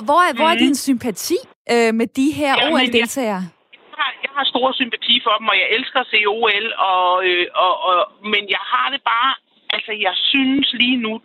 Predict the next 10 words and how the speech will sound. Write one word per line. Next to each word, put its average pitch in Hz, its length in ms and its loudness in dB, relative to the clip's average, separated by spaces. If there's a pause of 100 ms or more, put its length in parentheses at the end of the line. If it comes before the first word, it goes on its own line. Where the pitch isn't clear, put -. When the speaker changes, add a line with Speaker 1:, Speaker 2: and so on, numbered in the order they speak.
Speaker 2:
der 214 80 -2 (140)
er 247 80 -2 (640)
så 262 60 0 (140)
mange 247 180 -2 (140)
problematikker 233 840 -2 (180)
i, - 20 -4 (180)
at 214 160 -6
vi 220 60 -2 (160)
lukker, 208 220 0 (300)
er 208 60 -4